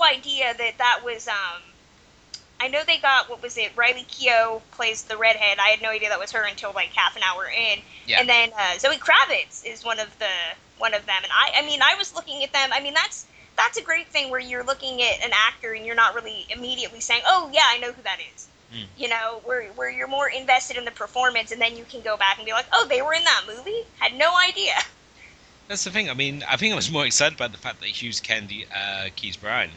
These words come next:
Speaker 2: who played Tokasa in the first film, they brought him back as a completely different villain, 'cause obviously we've had all this time that's passed. He's, like, an older actor. We can, he's hiding behind a mask. Have him come back and play someone else. Which
Speaker 1: Yeah,
Speaker 2: is
Speaker 1: it,
Speaker 2: always
Speaker 1: it's,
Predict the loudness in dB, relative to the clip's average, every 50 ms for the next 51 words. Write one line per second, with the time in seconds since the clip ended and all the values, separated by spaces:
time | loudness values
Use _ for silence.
0 | -14 -14 -14 -14 -8 -8 -8 -6 -6 -6 -8 -8 -10 -8 -8 -8 -6 -6 -8 -8
1 | -12 -16 -18 -10 -8 -6 -4 -4 -4 -4 -6 -8 -12 -12 -16 -20 -20 -20 -20 -20
2 | -20 -10 -6 -6 -4 0 2 4 4 4 4 2 0 2 4 2 4 2 0 -10
3 | -10 -12 -14 -16 -16 -14 -14 -14 -14 -12 -12 -12 -12 -14 -16 -12 -12 -10 -10 -12
4 | -12 -14 -14 -12 -10 -8 -10 -10 _ _ _ _ -16 -14 -10 -8 -8 -8 -8 -10
5 | -14 -10 -8 -6 -4 -4 -6 -6 -10 -10 -10 -12 -12 -8 -8 -8 -6 -6 -6 -6
6 | -6 -12 -10 -6 -4 -4 -4 -4 -6 -10 -12 -10 -10 -10 -10 -10 -16 _ _ _
7 | _ -12 -6 -2 0 0 0 -2 -2 0 0 0 0 0 -4 -6 -6 -6 -8 -12
8 | -16 -16 -20 -20 _ -10 -10 -8 -6 -4 -2 -2 -2 -2 -2 -4 -4 -2 -2 -2
9 | -2 0 0 0 0 0 -2 -4 -4 -10 _ -20 -20 -20 -20 _ -4 -2 -2 0
10 | 0 -2 -2 0 -2 0 2 2 2 2 0 -4 -10 -4 -4 -2 -2 -2 -4 -4
11 | -8 -8 -8 -10 -10 -10 -12 -12 -12 -14 _ _ _ _ _ _ _ _ _ _
12 | _ _ _ _ _ _ _ -12 -8 0 4 4 4 4 2 -2 -2 -2 -2 -2
13 | 2 2 0 0